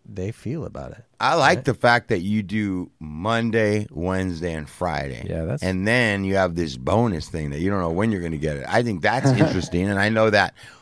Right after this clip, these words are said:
Speaker 2: we play with the idea
Speaker 3: Of three.
Speaker 2: of three, and we're at two.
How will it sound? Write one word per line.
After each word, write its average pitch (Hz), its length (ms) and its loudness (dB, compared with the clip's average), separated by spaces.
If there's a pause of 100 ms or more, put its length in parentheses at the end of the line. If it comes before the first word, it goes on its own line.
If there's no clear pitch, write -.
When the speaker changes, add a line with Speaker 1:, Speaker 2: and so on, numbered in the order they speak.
(160)
Speaker 2:
we 147 260 4
play 104 560 -4 (140)
with 92 340 0
the 110 160 2
idea 104 580 0
Speaker 3:
Of 143 140 2
three. 170 400 0
Speaker 2:
of 101 160 4
three, 135 400 2 (140)
and 87 180 0
we're 110 120 6
at 107 140 0
two. 117 360 -2